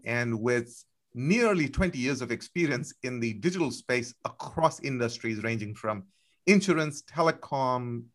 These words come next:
energy, and now, of course, the Shell organization, Yemi has built a proven track record for driving excellence in both asset management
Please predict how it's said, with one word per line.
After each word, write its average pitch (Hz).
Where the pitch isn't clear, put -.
energy, 123
and 120
now, 147
of -
course, 117
the 107
Shell 170
organization, 113
Yemi 185
has 123
built 123
a 107
proven 165
track 143
record 127
for 104
driving 107
excellence 120
in 104
both 107
asset 170
management 127